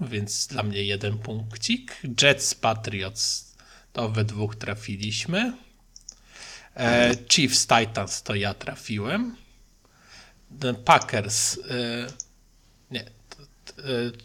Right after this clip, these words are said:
Chiefs, Titans, tak, czekaj, czekaj, czekaj. Dobra, tak, e, Pa-, Packers we dwóch trafiliśmy.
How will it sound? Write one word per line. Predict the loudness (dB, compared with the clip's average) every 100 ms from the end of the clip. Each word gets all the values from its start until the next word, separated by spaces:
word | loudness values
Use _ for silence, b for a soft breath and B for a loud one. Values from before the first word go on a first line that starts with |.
| -6
Chiefs, | -4 -2 -2
Titans, | -2 -4 -6 -8
tak, | -8 -10 -14
czekaj, | -16 -16 -16
czekaj, | -16 -16 -20
czekaj. | -20 -20 _ -20 -20 -20 -20 -20 _ -20 -20 _ _ _
Dobra, | -8 -6 -6 -4
tak, | -4 -6
e, | -6 -4 -4 -6 -8 0
Pa-, | 0
Packers | 0 4 4 4 -4 -4 -8
we | -4 -4
dwóch | -4 -4 -6 -4
trafiliśmy. | -6 -4 -6 -6 -4 -6 -6 -8